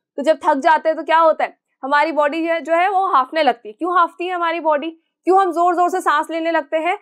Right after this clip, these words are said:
Because जब, अ, हमारी बॉडी को ज्यादा ऑक्सीजन की जरूरत होती है। भाई जब आप साइकिल चला के आए हो, जिम जाके आए हो, तो उस टाइम पे क्या होता है? ज्यादा एनर्जी की जरूरत होती है, तो हमारी बॉडी ज्यादा ऑक्सीजन लेने की कोशिश करती है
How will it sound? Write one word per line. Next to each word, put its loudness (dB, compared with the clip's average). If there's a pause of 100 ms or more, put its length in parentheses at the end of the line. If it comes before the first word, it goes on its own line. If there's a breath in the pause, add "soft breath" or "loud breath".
(400 soft breath)
Because 2 (420)
जब, 2 (520)
अ, 4
हमारी 4
बॉडी 0
को -8
ज्यादा 2
ऑक्सीजन -6
की -4
जरूरत -2
होती -8
है। -20
भाई -10
जब 2
आप 0 (340)
साइकिल 0
चला 2
के -2
आए 4
हो, -2
जिम -4
जाके 2
आए 2
हो, 0 (220 soft breath)
तो -4
उस -6
टाइम 0
पे -4
क्या 0
होता 2
है? -12 (240)
ज्यादा 4
एनर्जी -2
की -6
जरूरत 0
होती -2
है, -6
तो -8
हमारी 2
बॉडी 0
ज्यादा 2
ऑक्सीजन 0
लेने -4
की -8
कोशिश -4
करती -10
है -18